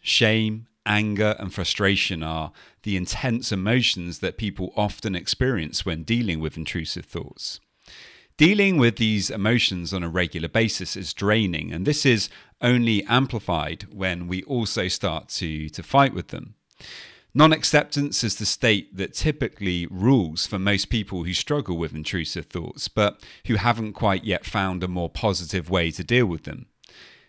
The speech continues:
Typically, we can think of this in terms of non-acceptance of the intrusive thoughts,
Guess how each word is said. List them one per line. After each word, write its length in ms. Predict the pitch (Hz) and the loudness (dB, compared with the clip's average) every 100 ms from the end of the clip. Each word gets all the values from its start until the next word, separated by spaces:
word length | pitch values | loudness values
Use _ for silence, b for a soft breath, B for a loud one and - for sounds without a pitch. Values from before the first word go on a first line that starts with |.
| b | b
Typically, 640 | 175 165 156 156 151 147 | 4 4 4 4 6 6
we 160 | 123 | 4
can 260 | 101 110 95 | 2 0 -2
think 320 | - 127 117 | 2 2 2
of 120 | 110 | 0
this 300 | 101 98 - | 0 0 -2
in 160 | - 98 | -6 -6
terms 440 | 92 101 87 87 | -2 -2 -2 -4
of 200 | 92 82 | -6 -6
non-acceptance 1120 | 90 78 76 - - 120 - 90 76 - - - - | -6 -6 -6 -4 -2 -2 -4 -10 -8 -8 -8 -8 -2
of 200 | 107 87 | -2 -2
the 140 | 87 | -6
intrusive 480 | 82 80 82 - 78 | -6 -8 -10 -10 -12
thoughts, 520 | - 139 87 - - | -4 -2 -2 -6 -10